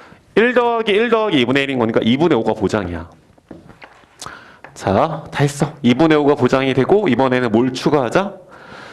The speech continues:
직사각형 추가하자. 근데 직사각형 높이는 무조건 이로 고정이야, 그지?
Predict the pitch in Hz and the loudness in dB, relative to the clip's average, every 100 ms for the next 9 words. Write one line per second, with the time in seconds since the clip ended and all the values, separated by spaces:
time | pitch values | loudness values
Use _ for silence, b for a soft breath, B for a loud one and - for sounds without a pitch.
0 | B B - - - - 214 196 185 175 | B B -8 -4 -2 2 2 2 -2 -2
1 | - 208 131 104 - - - 139 143 - | -2 0 0 -4 -6 -18 -8 0 0 -2
2 | - 180 175 185 175 170 123 123 - 190 | -2 0 0 0 2 0 -4 -6 -2 0
3 | 180 165 208 151 147 151 151 - - 113 | 2 2 0 0 0 -4 -6 -12 -6 0
4 | 123 131 - 120 131 107 92 87 139 | 2 2 0 0 0 0 -2 -2 -4